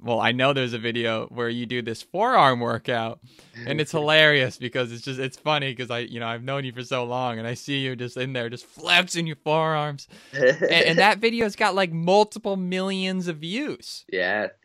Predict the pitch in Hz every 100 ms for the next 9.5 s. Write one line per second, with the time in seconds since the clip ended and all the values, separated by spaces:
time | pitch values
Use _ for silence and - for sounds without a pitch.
0 | _ 101 107 - 120 143 147 143 131 127
1 | 127 135 135 - 131 127 120 120 107 113
2 | 120 107 117 107 101 131 113 101 _ _
3 | _ - 107 110 110 110 107 104 104 _
4 | _ - _ - 117 117 113 120 117 117
5 | 117 - 131 131 113 107 101 104 98 95
6 | - 101 101 - - 110 _ - - 113
7 | 110 - - - 113 - - 123 127 107
8 | 104 104 95 95 _ 135 127 120 127 -
9 | - 123 123 117 120